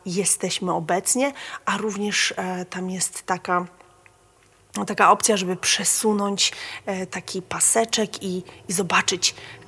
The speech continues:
każdą z faz w konkretnym dniu, e, w danym roku, a raczej teraz, bo to, mm, jakby obejmuje, e, jed-, jeden cykl faz od nowiu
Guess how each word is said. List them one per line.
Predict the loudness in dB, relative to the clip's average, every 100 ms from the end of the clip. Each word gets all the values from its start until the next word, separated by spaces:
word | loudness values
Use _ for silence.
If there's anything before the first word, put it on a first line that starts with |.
| 4
każdą | 6 6 6 2 4
z | 6 6
faz | 4 8 8 6 2 -10 -2
w | 0
konkretnym | 2 0 0 0 0 0 0 0
dniu, | 0 2 2 2 -2 -16 -20 -14
e, | -8 -6 -6
w | -6 -2
danym | 0 0 -2 -2
roku, | -2 -2 0 6
a | 6
raczej | 6 2 0 -2
teraz, | 0 4 6 6 4
bo | 2
to, | 2 0 -2
mm, | -6 -4 -6 -6 -10 -20 -20 -8 -4
jakby | 2 4
obejmuje, | 4 4 2 2 4 4 2 0 -10 -16 -16 -10
e, | -10 -8 -10 -10 -8
jed-, | 0 4 4 2 -4 -4
jeden | 2 4 4 0 4
cykl | 6 6 6 2 2 0 -4 -6
faz | 2 6 6 6 2 -2 -20 -8
od | 0 0 0 -6 -6 0
nowiu | 4 6 6 6 2 0